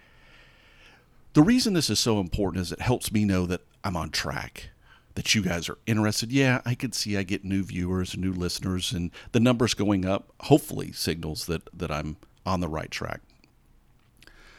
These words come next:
But it's important for me to know if I try something new for one time or,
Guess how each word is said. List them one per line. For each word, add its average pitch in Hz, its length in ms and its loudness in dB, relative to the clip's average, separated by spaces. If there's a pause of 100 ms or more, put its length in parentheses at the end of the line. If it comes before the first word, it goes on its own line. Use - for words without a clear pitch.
(400)
But 175 120 2
it's 185 180 2
important 208 420 0
for - 100 -6
me 135 120 2
to 113 100 2
know 101 200 2
if 95 120 -4
I 78 80 -2
try 117 280 0
something 98 380 0
new 101 200 6
for 110 220 -6
one 117 240 0
time 120 460 -4
or, - 260 -6